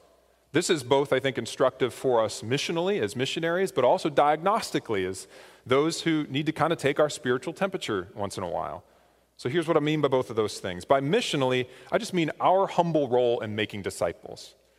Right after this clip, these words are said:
right? Our role in facilitating the growth of kingdom citizenship, of sharing the love of God and the gospel with others. This parable is instructive missionally in that it signals the priority for Christians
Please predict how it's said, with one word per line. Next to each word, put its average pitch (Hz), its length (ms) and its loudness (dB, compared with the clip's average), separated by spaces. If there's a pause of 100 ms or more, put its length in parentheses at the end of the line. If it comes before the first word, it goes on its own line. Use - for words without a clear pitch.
(140)
right? 123 200 2
Our 180 260 6
role 156 240 4
in 135 60 -2
facilitating 156 800 -2
the 123 80 -2
growth 117 360 0
of 110 140 -10
kingdom 147 340 -4
citizenship, 92 680 -8
of 110 100 -12
sharing 143 500 -2 (800)
the 120 100 2
love 120 180 4
of 110 100 -2
God 113 140 4
and 107 100 -4
the 104 40 -6
gospel 101 560 0 (680)
with 107 140 -2
others. 87 440 -4 (800)
This 160 160 -2
parable 180 340 4
is 127 100 -2
instructive 165 460 0
missionally 127 640 0
in 127 160 -2
that 143 120 2
it - 240 0 (220)
signals 139 800 -2
the 147 80 -2
priority 139 720 2
for 120 140 -6
Christians 113 840 -6